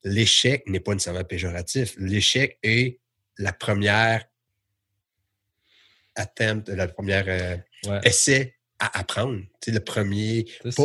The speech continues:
Speaker 2: ça.
Speaker 1: vers apprendre de quelque chose de nouveau, là.
Speaker 2: Peut-être que tu l'as, la réponse, c'est, euh, un, le regard po-, le regard devient positif sur l'erreur à condition qu'il soit suivi d'un, euh,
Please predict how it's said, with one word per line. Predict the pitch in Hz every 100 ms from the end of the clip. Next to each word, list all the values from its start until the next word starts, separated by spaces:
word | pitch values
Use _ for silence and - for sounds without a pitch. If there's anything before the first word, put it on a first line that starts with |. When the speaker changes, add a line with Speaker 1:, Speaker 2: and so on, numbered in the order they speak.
| 160
Speaker 2:
ça. | -
Speaker 1:
vers | 87 98 104 101
apprendre | 95 - 113 107
de | 98
quelque | 95
chose | 104
de | 95
nouveau, | 95 110 127
là. | 107 - _ _ -
Speaker 2:
Peut-être | 98 147 151
que |
tu | 147 139 123
l'as, | 135
la | 135 127
réponse, | 123 - 131 131
c'est, | - 95 92 87 90 87
euh, | 87 87 85 85 85 85 50 50 - - - - -
un, | 101 101 101
le | 104
regard | 101 107 113 120
po-, | 110 110
le | 104 - 98 101
regard | 113 131 139
devient | 117 117
positif | 110 117 104 127 131
sur | - 110
l'erreur | 104 101 117 123
à | 104
condition | - 104 98 98 - 117 113
qu'il | 104 - 98
soit | - - 98
suivi | 98 - 92 107
d'un, | 101 95 92
euh, | 90 82 -